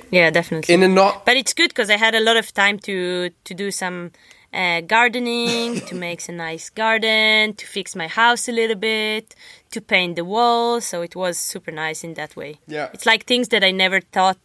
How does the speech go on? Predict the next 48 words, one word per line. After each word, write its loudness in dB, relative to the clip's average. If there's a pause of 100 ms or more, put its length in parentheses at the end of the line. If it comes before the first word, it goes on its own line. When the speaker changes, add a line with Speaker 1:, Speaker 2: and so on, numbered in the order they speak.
Speaker 1:
I -2
would -6
have -4
time -2
to -20
do, -6
and, -4 (400)
like, -2
to -10
hang -2
out 2
with -12
the -14
family 0
a -4
lot -2 (480)
that -6
normally -2
I 0
don't -4
have -6
time -2
to -10
see 0
them. 4
So -4
it's, -8 (420)
it's -2
cool 2
in 2
that 0
way -6
for -14
sure. -8
Speaker 2:
Yeah. -2 (880)
In 0
a 4
normal 2
year, -4
you're -2
traveling -2
a 0
lot 0
with -8
the -2
G -8
T -6
team. -4